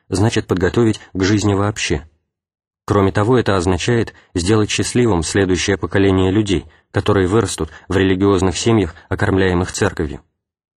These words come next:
Но ради счастья людей и полноты их бытия церковь и работает, потому что начавшееся на земле подлинное человеческое счастье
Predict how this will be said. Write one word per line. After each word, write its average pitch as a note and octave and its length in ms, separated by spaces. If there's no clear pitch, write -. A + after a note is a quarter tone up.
Но G2 180
ради G2 260
счастья G2 440
людей F#2+ 480
и F2 40
полноты G2 420
их E2+ 160
бытия G2 480
церковь - 400
и G#2+ 40
работает, G#2 580
потому F#2+ 260
что - 180
начавшееся F#2+ 680
на F#2+ 100
земле F#2+ 360
подлинное F2+ 480
человеческое F2+ 680
счастье A#2+ 480